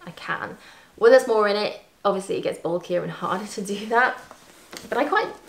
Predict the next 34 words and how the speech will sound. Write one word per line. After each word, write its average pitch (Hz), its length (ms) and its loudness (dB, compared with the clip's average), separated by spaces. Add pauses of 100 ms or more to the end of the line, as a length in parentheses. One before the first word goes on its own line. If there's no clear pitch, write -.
(100)
like 202 240 0
just 185 160 -12
carrying 185 300 -4
this 175 160 -10
around 185 360 -6
as - 180 -2
it 117 60 -8
is. 127 320 -6 (120)
I 220 80 2
think 247 200 -2
you 262 100 0
can 262 140 2
see 262 140 -2
the 220 100 8
difference 190 400 -2
in 185 80 -4
how 175 260 -2
my 175 220 -4
style 170 640 -4 (800)
kind 190 200 -4
of 180 80 0
evolved 175 560 4
over 180 220 2
the 175 120 -6
years 170 360 -4
from 170 240 -4
this 226 280 2
being 180 380 -2 (180)
the 196 80 -6
type - 320 -10
of 170 160 -4 (560)
large 170 380 0
black 170 240 -2
bag 160 360 -2